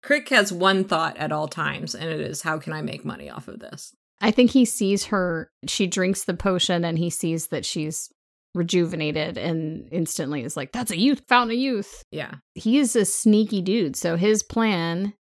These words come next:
Speaker 2: is he needs to find somebody who understands magic and, like, witchcraft stuff. So he starts researching people and places, and he ends up with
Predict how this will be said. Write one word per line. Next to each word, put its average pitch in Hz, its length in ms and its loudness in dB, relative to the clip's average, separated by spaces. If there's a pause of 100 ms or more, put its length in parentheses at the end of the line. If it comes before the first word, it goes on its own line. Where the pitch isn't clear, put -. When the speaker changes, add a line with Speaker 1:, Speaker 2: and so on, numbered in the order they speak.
(200)
Speaker 2:
is 170 500 4
he 190 220 2
needs 190 280 2
to 196 100 -4
find 175 300 0
somebody 175 320 -2
who 180 140 -2
understands 165 840 -2
magic 156 480 -4
and, 156 100 -4
like, 143 220 -8
witchcraft 147 500 -6
stuff. 143 300 -4
So 156 140 -4
he 160 120 -6
starts 160 340 -4
researching 165 800 -4 (360)
people 185 300 0
and 165 140 2
places, 165 640 0
and 165 100 -2
he 156 120 0
ends 180 240 0
up 170 240 -4
with 156 300 -2